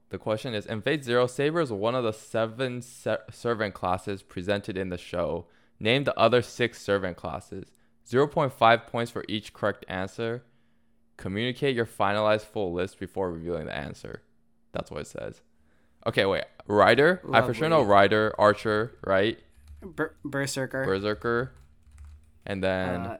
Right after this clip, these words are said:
Speaker 2: and then what's the sorcerer one? Um, Necroman? Necro?
Speaker 1: Nec-, is it Necromancer? Or is it
Speaker 2: It's definitely a sorcerer of some sort, but I thought it was Necro-,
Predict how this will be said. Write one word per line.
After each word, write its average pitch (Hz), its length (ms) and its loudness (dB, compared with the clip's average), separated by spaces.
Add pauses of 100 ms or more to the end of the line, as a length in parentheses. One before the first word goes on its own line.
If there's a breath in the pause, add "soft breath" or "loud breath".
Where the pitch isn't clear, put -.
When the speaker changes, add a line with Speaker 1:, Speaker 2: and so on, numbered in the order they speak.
(140)
Speaker 2:
and 139 220 -6
then 127 160 -6
what's 175 160 -4
the 208 100 0
sorcerer 147 540 -4
one? 107 300 -10 (140)
Um, 107 540 -12 (260)
Necroman? 170 460 -2 (100)
Necro? 151 520 -6 (420)
Speaker 1:
Nec-, 95 300 -8
is 98 100 -8
it 147 120 -2
Necromancer? 165 800 -6 (1800)
Or 110 120 2
is 110 120 -2
it - 80 -16
Speaker 2:
It's 143 300 -4
definitely 160 560 0
a 127 100 -8
sorcerer 135 480 -4
of 104 80 -10
some 107 180 -8
sort, 104 240 -12
but 110 220 -12 (380)
I 151 80 -6
thought 214 260 -6
it 277 60 -4
was 196 140 0
Necro-, - 320 -6